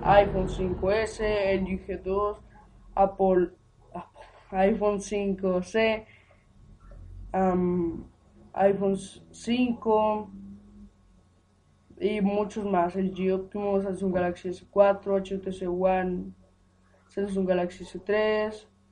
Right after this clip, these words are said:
Samsung Galaxy Note dos, Samsung Galaxy S cuatro, Google Play Edition, Google Nexus cuatro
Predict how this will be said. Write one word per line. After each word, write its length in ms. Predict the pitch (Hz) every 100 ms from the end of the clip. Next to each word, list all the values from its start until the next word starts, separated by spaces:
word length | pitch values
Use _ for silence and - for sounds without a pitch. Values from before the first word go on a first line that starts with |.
| - -
Samsung 400 | - 208 196 190
Galaxy 320 | 185 180 -
Note 300 | 185 180 175
dos, 460 | - 196 196 202 196
Samsung 260 | 196 190 175
Galaxy 360 | 180 175 190
S 140 | 175 190
cuatro, 440 | 185 180 185 180
Google 360 | 175 170 170 -
Play 300 | 180 175 175
Edition, 800 | 175 196 190 - 202 190 185 180
Google 400 | 180 175 170 175
Nexus 500 | 180 175 180 - _ _
cuatro 640 | 190 190 180 175 180 180